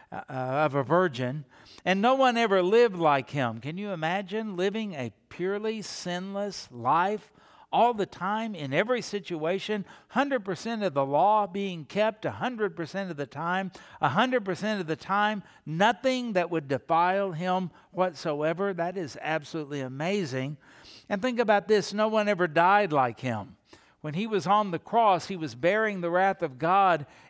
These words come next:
in our place. And on the cross, a lot of times, victims would linger for days.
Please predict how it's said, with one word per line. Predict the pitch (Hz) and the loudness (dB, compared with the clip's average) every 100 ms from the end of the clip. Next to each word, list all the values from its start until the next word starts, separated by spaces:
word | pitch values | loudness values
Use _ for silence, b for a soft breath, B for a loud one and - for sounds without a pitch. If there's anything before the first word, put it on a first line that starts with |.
| B | B
in | 196 190 | 2 2
our | 165 175 180 | 2 2 2
place. | 147 - 220 170 156 165 - - B B B B B | 0 2 4 4 2 -2 -10 -16 B B B B B
And | 202 196 | 0 2
on | 196 262 294 | 4 4 4
the | 214 | -2
cross, | - 262 269 196 202 - | 2 6 8 6 4 -2
a | |
lot | 175 208 247 | 2 2 2
of | 214 | -2
times, | 147 165 180 196 139 | 0 2 2 -2 -6
victims | 143 226 220 185 175 190 - b b b | 0 0 0 -4 -4 -6 -12 b b b
would | 175 180 | 2 2
linger | 180 247 269 202 175 170 | 4 2 2 2 2 0
for | 156 151 147 | -2 -4 -2
days. | 151 220 220 147 104 107 101 - - | 2 4 4 2 -2 -10 -14 -14 -16